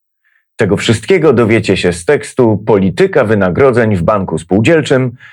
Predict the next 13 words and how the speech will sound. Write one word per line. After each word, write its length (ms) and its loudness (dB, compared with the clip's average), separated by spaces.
w 60 -6
świetle 420 0
bieżących 640 0
zmian 340 -2
prawnych, 600 -6
przygotowanego 720 2
przez 280 -2
mecenasów 760 0
Wojciecha 480 0
Kapicę 560 0
i 140 -4
Wojciecha 440 0
Stawnickiego 840 -2